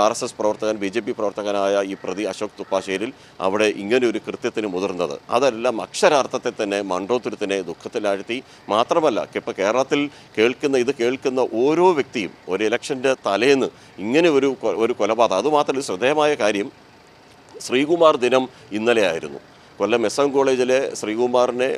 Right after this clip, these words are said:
കുത്തിക്കൊലപ്പെടുത്തി, ആർ എസ് എസ്സുകാരുടെ കൊലക്കത്തി-, കൊലക്കത്തിക്കിരയായ ശ്രീകുമാറിൻ്റെ രക്തസാക്ഷിത്വ ദിനവും ഇന്നലെയായിരുന്നു. അതേ ദിവസത്തിൽ തന്നെയാണ് മറ്റൊരു സി പി എം പ്രവർത്തകനും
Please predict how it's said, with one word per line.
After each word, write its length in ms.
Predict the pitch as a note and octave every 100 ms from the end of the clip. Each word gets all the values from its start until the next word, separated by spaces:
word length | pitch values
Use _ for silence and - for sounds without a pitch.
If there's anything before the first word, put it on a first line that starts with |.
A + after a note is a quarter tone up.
| -
കുത്തിക്കൊലപ്പെടുത്തി, 720 | B2+ - F3 - B2 B2 A2 A2+
ആർ 160 | A2
എസ് 140 | B2 C3
എസ്സുകാരുടെ 400 | - B2 A#2 A#2
കൊലക്കത്തി-, 600 | G#2+ A2 - B2+ A#2 - -
കൊലക്കത്തിക്കിരയായ 840 | A2 A#2+ C3 A#2 A#2 A#2+ A2+ A2
ശ്രീകുമാറിൻ്റെ 800 | A#2+ F#2+ G#2 B2 A#2+ A2+ A2+ A#2 - - F#2+
രക്തസാക്ഷിത്വ 640 | - C#3 C3 - A#2 A2
ദിനവും 360 | G#2 A2+ A#2+ B2 G#2
ഇന്നലെയായിരുന്നു. 520 | G2+ F#2 E2+ D2 C#2+ - - -
അതേ 280 | G2+ B2 E3+
ദിവസത്തിൽ 480 | D3+ C3 C#3+ C#3 B2+
തന്നെയാണ് 400 | A2+ A2 G#2 G2+ G2 - -
മറ്റൊരു 360 | F#2+ - E3+ C#3+
സി 180 | A2+ G#2+
പി 80 | A#2
എം 100 | A2
പ്രവർത്തകനും 540 | G#2 G2 G2 G2 F#2